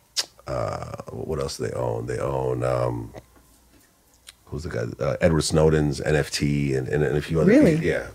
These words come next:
Speaker 1: Once Upon a Time in Shaolin, the Wu-Tang One of One album, and so forth.
Speaker 2: Wow.
Speaker 1: Uh, so I, I'm, I'm familiar with, with what it all is.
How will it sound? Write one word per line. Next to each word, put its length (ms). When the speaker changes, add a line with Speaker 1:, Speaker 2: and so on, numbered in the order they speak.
Speaker 1:
Once 200
Upon 140
a 40
Time 200
in 40
Shaolin, 680
the 80
Wu-Tang 520
One 180
of 120
One 180
album, 520
and 200
so 180
forth. 280
Speaker 2:
Wow. 420
Speaker 1:
Uh, 440
so 400
I, 100
I'm, 160
I'm 80
familiar 400
with, 260
with 140
what 180
it 80
all 220
is. 420